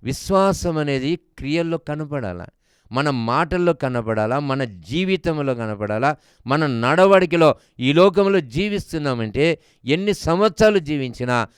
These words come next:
మనం చేసే పనుల్లో, క్రియల్లో ఆ విశ్వాసం కనపడాలన్నటువంటి విషయాన్ని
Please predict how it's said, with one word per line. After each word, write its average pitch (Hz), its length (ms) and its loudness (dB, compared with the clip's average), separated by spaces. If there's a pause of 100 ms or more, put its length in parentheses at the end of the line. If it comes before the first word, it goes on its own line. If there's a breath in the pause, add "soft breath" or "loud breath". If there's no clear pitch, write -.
(200)
మనం 123 280 -2
చేసే 175 440 0
పనుల్లో, 143 460 -2
క్రియల్లో 185 640 4 (340)
ఆ 143 100 2
విశ్వాసం 185 720 2
కనపడాలన్నటువంటి 139 920 -2
విషయాన్ని 135 580 0